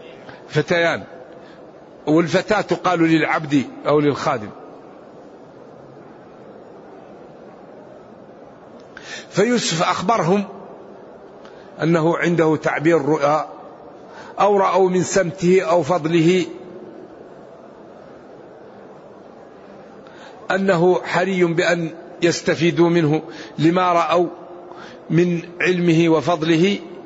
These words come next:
وكل إناء بالذي فيه ينضح.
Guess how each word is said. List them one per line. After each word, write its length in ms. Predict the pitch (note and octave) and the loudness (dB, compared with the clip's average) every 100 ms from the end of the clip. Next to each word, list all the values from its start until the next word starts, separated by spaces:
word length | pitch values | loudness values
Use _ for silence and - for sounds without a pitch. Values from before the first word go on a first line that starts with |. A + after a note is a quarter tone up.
| - - - - - - - | -20 -20 -20 -20 -20 -20 -4
وكل 520 | G#3+ F#3+ A#3+ A#3+ G#3 F3+ - | -2 0 0 0 0 -2 -4
إناء 300 | F3 F#3+ F#3 | 0 0 0
بالذي 460 | E3 F3+ F3 E3+ F3 | 0 2 2 2 0
فيه 360 | C#3 E3+ D#3+ D#3 | 2 2 4 2
ينضح. 380 | D3 C#3+ C3 | 0 -4 -4